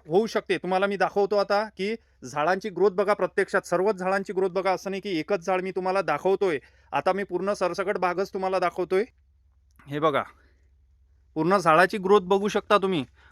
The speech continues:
पूर्ण झाडांचं अंतर बघू शकता कशा प्रकारे आलेलं आहे तर.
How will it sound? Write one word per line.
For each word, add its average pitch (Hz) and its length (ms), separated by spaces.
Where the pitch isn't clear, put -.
पूर्ण 185 260
झाडांचं 190 520
अंतर 202 360
बघू 208 220
शकता 214 280
कशा 196 260
प्रकारे 196 340
आलेलं 180 320
आहे 170 160
तर. 202 160